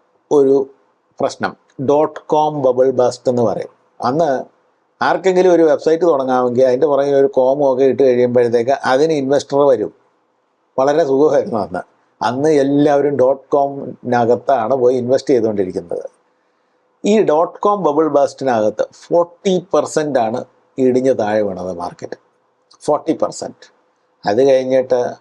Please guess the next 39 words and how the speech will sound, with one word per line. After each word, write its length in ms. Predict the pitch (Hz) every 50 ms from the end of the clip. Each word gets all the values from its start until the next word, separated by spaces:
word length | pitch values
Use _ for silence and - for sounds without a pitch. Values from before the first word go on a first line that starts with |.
| _ _ _ _ _ _ _ -
നമുക്ക് 220 | 120 123 127 131 127 -
സി 80 | 131 123 123 127
എ 20 | 127
ജി 60 | 131 131
ആർ 60 | 131 123 113
ഗ്രോത്ത് 260 | 123 123 123 120 135 131
ഒന്ന് 120 | 123 120 117 113
നോക്കണമല്ലോ. 460 | 107 107 107 104 104 95 85 - - _ _ _ _ _ _ _ _ _ _ _ _ -
ട്വന്റി 240 | 147 143 143 156 151 151
ഫൈവ് 160 | 156 156 151 151
പെർസെന്റേജ് 640 | 135 117 - - 113 110 107 95 101 101 107 - - -
ഫസ്റ്റ് 280 | 131 135 - - 139 131
ഇയർ 100 | 123 - -
സി 80 | - 110 98
എ 20 | 95 87
ജി 60 | 95 98
ആർ, 60 | 107 - _ _ _ _ _ _ _ _ _ _ _ _ _ - -
ത്രീ 140 | 139 151 180 202
ഇയർ 200 | 185 175 175 160 -
സി 100 | - 143 139 139
എ 20 | 139 135
ജി 80 | 123 135 123
ആറിനകത്ത് 380 | 117 104 107 107 107 104 - 120 120 - -
തേർട്ടീൻ 340 | 127 131 127 127 160 160 156 139 131
പോയിന്റ് 240 | 139 139 139 127 117 -
ടു 60 | 147 160 156
പെർസെന്റേജ് 460 | 139 127 123 - 117 110 104 107 101 101
ആയിരുന്നു, 240 | 92 - - - - - _ _ _ - -
ഫൈവ് 220 | 131 135 156 165 160 160
ഇയർ 180 | 160 156 147 127 120
സി 100 | - 135 127 123
എ 40 | 123 120
ജി 60 | 123 123 123
ആറിനകത്ത് 400 | 120 110 110 107 104 - - - - - _ _ _ - _ _ _ _ -
ട്വൽവ് 200 | 147 143 151 147 -
പോയിന്റ് 260 | 147 143 139 135 120 -
ടു 80 | 135 131 120 -
ഫൈവ് 180 | 143 139 139 117 98
ആയിരുന്നു, 240 | 92 92 90 104